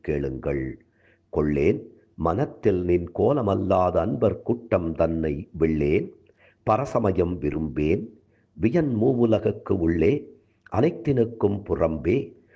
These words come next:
உள்ளத்தே விளைந்த கள்ளே கழிக்கும் களியே அழியயன் கண்மணியே." பேரின்பம் தரக்கூடிய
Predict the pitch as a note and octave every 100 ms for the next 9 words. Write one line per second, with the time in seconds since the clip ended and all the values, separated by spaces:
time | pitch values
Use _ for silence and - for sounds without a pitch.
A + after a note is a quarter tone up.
0 | _ - A#2+ D#3+ E3 - A#2+ A2 F#2 E2+
1 | G2+ A#2 A2+ G2 C#2+ D#2 D#2 - - -
2 | _ _ _ - E2+ B2+ D#3 - A#2 F2+
3 | F2 D2 F2 F2 G#2+ E3+ - - _ _
4 | D#2+ F#2 B2 C3 A2 - - - D2+ D#2+
5 | C#2 C2+ D2 C#2 - - _ _ _ _
6 | - F2 G#2+ B2 C3+ C#3 C3 A2 A2+ A#2+
7 | - A2 G2 F#2+ F#2+ E2+ -